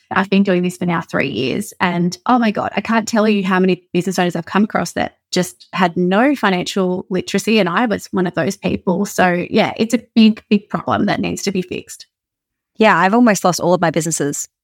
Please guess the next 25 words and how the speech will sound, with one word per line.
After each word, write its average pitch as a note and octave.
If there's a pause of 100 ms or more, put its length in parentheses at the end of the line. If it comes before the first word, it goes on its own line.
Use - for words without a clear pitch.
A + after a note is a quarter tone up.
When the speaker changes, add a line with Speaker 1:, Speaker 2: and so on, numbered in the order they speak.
(300)
Speaker 1:
Yeah. F4+
Speaker 2:
<laughs> -
because G3+
of G3+
this. -
Speaker 1:
Yeah. C#4
Speaker 2:
Like, F#3 (100)
Speaker 1:
Seriously. D4+ (140)
Speaker 2:
you F3+
know, F3
I, F#3
I F3+ (400)
grew G#3+
up F#3+
with G3
the F#3+
worst F3
money E3+
mindset E3
of E3+
all D#3
time. D3+
Speaker 1:
Yep. B3+
Speaker 2:
And D#3+
so D#3+